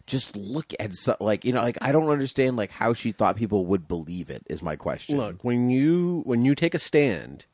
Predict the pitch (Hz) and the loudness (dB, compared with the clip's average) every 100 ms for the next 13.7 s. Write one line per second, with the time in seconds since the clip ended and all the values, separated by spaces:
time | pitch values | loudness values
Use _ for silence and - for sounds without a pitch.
0 | _ _ _ _ _ _ 117 117 127 - | _ _ _ _ _ _ -2 4 4 2
1 | - - - - 85 - - - - 98 | -2 0 -2 0 -2 -2 -10 -18 -6 -4
2 | 85 - 104 117 92 98 92 85 85 85 | -4 0 2 2 2 2 2 -2 -4 -6
3 | - - 101 107 110 - 90 95 92 87 | -6 -4 2 2 2 -2 0 0 0 -2
4 | - 92 87 78 - 92 92 90 85 90 | -2 0 0 -2 -6 -2 2 2 0 -2
5 | 82 - 76 76 - - - - - - | -4 -6 -4 -4 -6 -10 -6 -4 -4 -8
6 | - - - - - 113 87 104 151 - | -20 -20 -20 -14 -2 0 2 4 4 4
7 | 104 107 - 123 120 127 147 147 143 131 | 2 2 2 4 4 4 4 4 4 0
8 | 135 135 117 120 107 - - 135 143 143 | 0 2 4 4 2 0 4 6 6 4
9 | - _ _ _ 104 110 107 95 110 110 | 2 _ _ _ 2 4 4 4 4 4
10 | 110 117 104 117 107 98 87 95 95 - | 2 2 2 2 2 0 0 0 -2 -6
11 | _ - 98 - 113 90 - 104 107 113 | _ -6 -6 -2 -2 -2 0 0 0 -2
12 | 101 98 95 87 90 - _ - - 95 | 0 0 0 -2 -6 -12 _ -14 -2 -2
13 | - - 107 87 87 85 85 | -2 -4 -2 0 -2 -2 -4